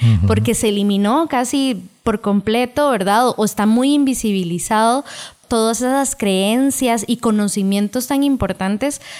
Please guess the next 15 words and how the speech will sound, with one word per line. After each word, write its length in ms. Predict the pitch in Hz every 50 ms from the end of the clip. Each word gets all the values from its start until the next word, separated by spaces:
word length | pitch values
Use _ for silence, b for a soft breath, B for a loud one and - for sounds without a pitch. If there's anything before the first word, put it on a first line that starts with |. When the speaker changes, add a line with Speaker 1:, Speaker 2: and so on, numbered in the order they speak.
| B B B -
Speaker 2:
de 340 | - 175 156 175 196 190
donde 300 | 180 180 175 180 165 170
somos, 480 | 160 - 320 370 381 302 214 175 165 160
¿verdad? 360 | 165 170 160 165 180 208 269
Entonces 280 | 294 269 240 240 233 247
a 80 | 285
mí 120 | 277 285 294
me 80 | 294
parece 260 | 269 285 262 269 262 294
muy 160 | 277 285 285
interesante 580 | 285 269 294 269 285 254 285 262 262 262 285
cómo 260 | - - 240 240 247 240
presentarle 840 | 262 277 254 262 233 214 190 220 202 202 220 240 247 254 254 254
este 260 | 254 - - - 285 269
mundo 520 | 262 262 277 269 277 277 285 320 381